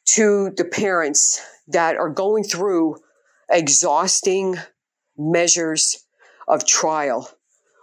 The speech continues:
with a child, whether on drugs,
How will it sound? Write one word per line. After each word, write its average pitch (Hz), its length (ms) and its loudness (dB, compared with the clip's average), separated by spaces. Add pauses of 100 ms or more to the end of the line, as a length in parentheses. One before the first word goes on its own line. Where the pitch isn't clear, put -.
with 156 180 2
a 143 40 2
child, 185 800 -2 (480)
whether 160 320 2
on 143 220 0
drugs, 175 760 -2